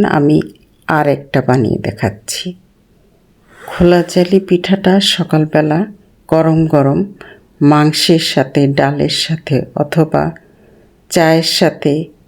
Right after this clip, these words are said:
ঝোলা গুড়ের সাথে খেতে খুব মজা লাগে। আজকে আমার ঘরে ছোলা গুড় ছিল না, তাই আমি মাংসের সাথে এবং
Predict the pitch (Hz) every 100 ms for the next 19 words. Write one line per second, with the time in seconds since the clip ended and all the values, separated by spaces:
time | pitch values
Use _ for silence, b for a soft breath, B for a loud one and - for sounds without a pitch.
0 | 185 165 170 170 165 160 151 147 143 -
1 | - 185 - 208 254 262 190 - - 107
2 | 104 - - - - - b b b b
3 | 180 180 - 214 190 170 170 180 190 175
4 | 190 - - - 165 139 135 143 139 -
5 | 135 107 - - - _ b b b b
6 | b - 185 180 175 147 156 - - b
7 | b b - 160 160 160 160 - 175 -
8 | 180 151 - 156 165